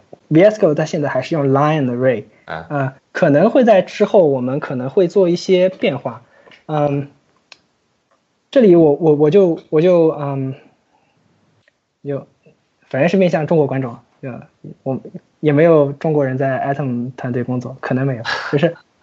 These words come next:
Speaker 1: 就是，就是你，当你，你要去分析一个性能问题的时候，你实际上是要做，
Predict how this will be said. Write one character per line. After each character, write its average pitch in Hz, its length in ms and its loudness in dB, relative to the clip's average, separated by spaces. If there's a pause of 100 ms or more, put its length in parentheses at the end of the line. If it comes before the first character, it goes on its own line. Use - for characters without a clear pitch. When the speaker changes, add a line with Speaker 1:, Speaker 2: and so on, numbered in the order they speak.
(400)
Speaker 1:
就 196 80 4
是， 208 180 2 (720)
就 208 100 2
是 220 100 4
你， 151 300 4
当 214 220 -2
你， 147 140 2
你 151 160 -2
要 170 120 4
去 208 140 0
分 240 240 0
析 226 420 -4
一 143 140 -2
个 160 240 2
性 175 220 -2
能 147 160 -2
问 180 100 -2
题 135 160 -6
的 131 100 -4
时 - 140 -12
候， 139 160 -8
你 127 160 -2
实 135 220 -6
际 175 160 0
上 165 220 0
是 156 200 -2
要 147 160 4
做， 139 520 0